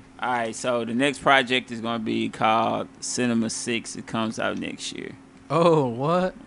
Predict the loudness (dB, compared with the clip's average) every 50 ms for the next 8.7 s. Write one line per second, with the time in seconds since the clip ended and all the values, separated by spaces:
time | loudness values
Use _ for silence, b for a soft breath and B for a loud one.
0 | -4 -2 -2 0 2 2 2 2 0 -4 -4 -4 -4 -4 -6 -4 -4 -4 -4 -2
1 | 0 0 0 0 0 -2 -6 -6 -6 -8 -10 -10 -10 -8 -8 -8 -10 -6 -2 -2
2 | 0 0 -2 -4 -2 2 4 4 4 4 4 2 2 4 2 2 0 -4 -6 -4
3 | -4 -4 -2 -2 -2 0 -2 -4 -2 0 2 6 6 6 6 6 6 6 8 8
4 | 8 6 4 4 4 2 2 4 4 2 2 0 -2 0 0 0 0 0 0 0
5 | 0 0 -2 -4 -6 -4 -2 0 0 0 0 0 0 0 -2 -2 -4 -4 -4 -4
6 | -2 0 2 2 2 2 2 2 2 2 -2 -8 -8 -4 0 0 0 0 -2 -4
7 | -4 -2 -4 -4 -4 -6 -8 -8 -8 -10 -8 -10 -10 -12 -12 -12 -14 -16 -16 -14
8 | -8 -6 -4 -2 -2 0 0 -2 -2 -4 -8 -12 -14